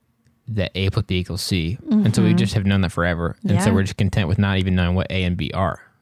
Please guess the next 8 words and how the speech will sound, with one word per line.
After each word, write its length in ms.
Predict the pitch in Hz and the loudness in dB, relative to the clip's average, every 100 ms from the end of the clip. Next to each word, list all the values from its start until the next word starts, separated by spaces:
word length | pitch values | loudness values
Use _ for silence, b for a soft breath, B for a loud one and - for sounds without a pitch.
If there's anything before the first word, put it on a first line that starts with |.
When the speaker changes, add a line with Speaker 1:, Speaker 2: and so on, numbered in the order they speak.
| - | -6
Speaker 2:
Yeah. 240 | 175 180 - _ _ _ _ _ _ _ - | -2 -2 -4 _ _ _ _ _ _ _ -4
Speaker 1:
We're 80 | 95 | -2
just 100 | 104 | 0
like, 240 | 82 - | -2 -4
"No, 160 | 92 82 | -6 -4
that 180 | 90 - 127 95 | -6 -8 -8 -8
equals 360 | - 104 82 98 | -8 -8 -8 -10
C." 200 | - - | -10 -12